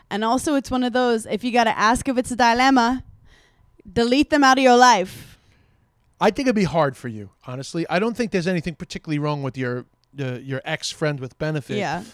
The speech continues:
Speaker 2: wanting to remain friends.
Speaker 1: Yeah.
Speaker 2: But I just think it'd be hard for you. And I also think that, um,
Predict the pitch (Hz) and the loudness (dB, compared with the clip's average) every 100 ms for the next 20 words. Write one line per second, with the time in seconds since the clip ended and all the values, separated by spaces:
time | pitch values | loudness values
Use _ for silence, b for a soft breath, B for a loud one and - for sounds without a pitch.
0 | _ 135 135 139 135 131 127 131 131 117 | _ -4 -2 -2 -4 -6 -4 -2 -4 -4
1 | 175 208 165 139 135 160 - - 214 180 | -2 0 0 -2 -6 -10 -10 -4 0 0
2 | 247 254 - 247 233 202 196 127 143 170 | 0 -4 -4 -4 -4 -4 -6 -4 -2 -2
3 | - 247 254 277 277 190 180 190 202 196 | -4 -6 -4 -4 -4 -4 -2 0 -2 -2
4 | 202 175 - 180 170 - b b b b | -4 -4 -4 -8 -8 -14 b b b b
5 | _ _ 175 160 151 - _ _ 151 143 | _ _ 0 0 0 -6 _ _ -6 -4
6 | 139 131 127 117 | -4 -6 -8 -16